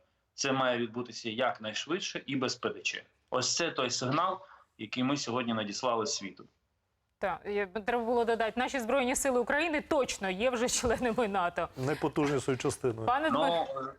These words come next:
Speaker 1: я жартував, я зустрічався з членами нато в, із нас був там захід один генсеком нато із усіма членами нато в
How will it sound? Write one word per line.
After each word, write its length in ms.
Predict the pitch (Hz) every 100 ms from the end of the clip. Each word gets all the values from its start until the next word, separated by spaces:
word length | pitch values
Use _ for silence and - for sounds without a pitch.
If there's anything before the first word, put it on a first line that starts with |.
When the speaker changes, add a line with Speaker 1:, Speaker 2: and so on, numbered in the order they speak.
| 131
Speaker 1:
я 180 | 151 175
жартував, 640 | 180 - 180 196 190 143
я 120 | 143
зустрічався 760 | 143 139 151 139 156 131 135 120
з 420 | 110 123 120 117
членами 500 | - 135 131 120 120
нато 640 | 120 156 156 - 113 107 104
в, 960 | 101 101 107 104 101 101 101 101 -
із 480 | 107 101 101 - 101 104 101 98 - - - - _
нас 140 | 113 110
був 200 | 120 110
там 160 | 110
захід 340 | 107 160 - 110
один 280 | 107 107 101
генсеком 540 | 107 - 170 156 127
нато 240 | 113 104
із 220 | 104 98 110
усіма 340 | - 113 107
членами 480 | - 139 156 127 117
нато 420 | 107 101 104 - - - - - - _ _ _ _ _
в 220 | 117 117